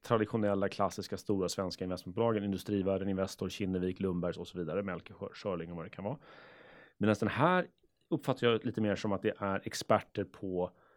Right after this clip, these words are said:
allokering. För det är dels Berkshire Hathaway och, och, och Markel och andra såna här legendariska, liksom, investmentbolagsliknande, men det är också,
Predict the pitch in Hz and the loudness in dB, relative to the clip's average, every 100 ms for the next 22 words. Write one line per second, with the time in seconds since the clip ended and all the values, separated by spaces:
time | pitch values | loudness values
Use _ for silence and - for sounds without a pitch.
0 | _ _ _ - 110 101 - 156 127 - | _ _ _ -4 -2 0 2 2 2 -4
1 | - - - _ _ _ _ _ - 110 | -12 -20 -20 _ _ _ _ _ 2 6
2 | 127 175 - 151 147 - 135 127 113 113 | 8 8 8 6 6 6 4 4 4 2
3 | - 120 120 120 117 120 - 117 110 113 | 6 8 10 10 10 4 0 -2 -2 -2
4 | 110 - 110 104 107 110 - - 117 110 | -4 -2 -2 2 4 4 0 0 2 4
5 | 113 107 107 104 95 95 101 95 95 98 | 4 2 2 2 0 -2 -2 0 2 4
6 | 104 123 123 110 104 90 - 95 85 - | 8 10 10 6 0 -2 -2 -4 -4 -8
7 | - - 101 95 98 92 90 107 120 - | -10 -2 0 0 -2 -2 -2 -2 -2 2
8 | 107 95 101 92 - - | 4 6 4 4 0 4